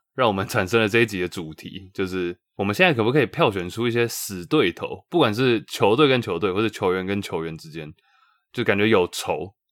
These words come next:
配对。可能我们最早，最一开始知道，两年前都在讲的L A湖人对快艇嘛。然后球队来讲的话，联盟前几年比较长的就是勇士跟骑士嘛，这，这个现在已经没落了。东区的话，目前应该可能公鹿啊、篮网，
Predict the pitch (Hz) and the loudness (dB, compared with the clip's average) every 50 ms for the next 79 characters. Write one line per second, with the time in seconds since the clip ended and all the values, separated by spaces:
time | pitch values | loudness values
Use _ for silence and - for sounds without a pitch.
0 | _ _ - 170 135 98 90 - 113 95 76 - _ _ _ _ _ _ _ _ | _ _ 0 0 0 0 0 -2 -2 -2 -2 -6 _ _ _ _ _ _ _ _
1 | _ - 101 101 98 98 95 - 143 127 113 95 98 85 80 80 - 131 131 120 | _ -2 -2 -2 -2 -2 0 0 2 2 2 2 0 -2 -2 -2 0 0 0 2
2 | 120 117 101 95 78 95 95 107 101 92 90 92 92 90 92 101 104 98 107 95 | 2 0 0 -2 -6 -4 -2 0 0 0 0 -2 -2 -2 -2 -4 -2 -2 -4 -2
3 | 95 104 104 101 - 87 73 76 80 80 - - 98 92 90 101 101 101 101 101 | 0 0 0 -2 -2 -4 -8 -8 -8 -8 -4 -2 -2 0 0 0 0 0 0 0
4 | 110 113 110 - 101 90 95 104 104 95 85 87 92 92 110 104 95 - - 113 | -2 -6 -8 -8 -6 -4 0 0 0 0 0 -2 0 0 0 0 0 0 -2 -2
5 | 90 82 - - - - - - - _ _ _ _ _ _ _ _ _ _ 92 | -2 -2 -6 -12 -16 -18 -20 -20 -20 _ _ _ _ _ _ _ _ _ _ -6
6 | 87 90 90 87 - 107 101 98 123 110 95 92 87 87 78 76 80 80 92 87 | -4 -4 -4 -2 0 0 2 4 4 4 4 2 0 -2 -6 -6 -8 -6 -6 -6
7 | 82 78 - _ _ _ _ _ _ _ - 113 123 123 120 113 - 120 120 120 | -6 -6 -8 _ _ _ _ _ _ _ 2 4 4 4 2 2 2 2 2 2
8 | 117 104 92 87 85 85 90 90 101 - 104 85 82 82 80 87 87 82 87 85 | 0 0 -2 -4 -4 -2 0 0 0 0 -4 -6 -6 -6 -6 -8 -8 -6 -6 -8
9 | 82 82 92 92 87 85 - - 113 98 95 95 92 - - 82 82 - - 92 | -4 -4 -4 -4 -4 -6 -6 -6 -4 -2 -2 -4 -4 -8 -10 -12 -12 -12 -12 -12
10 | 78 78 80 85 120 113 - 120 98 107 117 110 95 85 90 92 101 104 95 85 | -12 -12 -8 -6 -2 2 2 2 4 4 2 2 2 0 -2 -4 -2 -2 -2 -2
11 | 82 87 82 76 73 - - _ _ _ _ _ _ _ _ - 117 131 127 - | -4 -4 -4 -6 -8 -10 -12 _ _ _ _ _ _ _ _ -2 -2 -2 -2 -2
12 | 139 135 131 113 117 127 120 113 123 143 135 113 - 95 90 92 95 95 98 95 | 0 2 2 4 4 4 4 4 2 0 -2 -2 -2 -4 -4 -2 -2 -2 -2 -4
13 | - 82 78 85 - 101 98 104 113 113 98 87 87 87 85 82 78 85 92 85 | -6 -8 -4 -2 0 0 0 0 0 0 0 0 -2 -2 -4 -4 -6 -6 -8 -8
14 | - - | -10 -12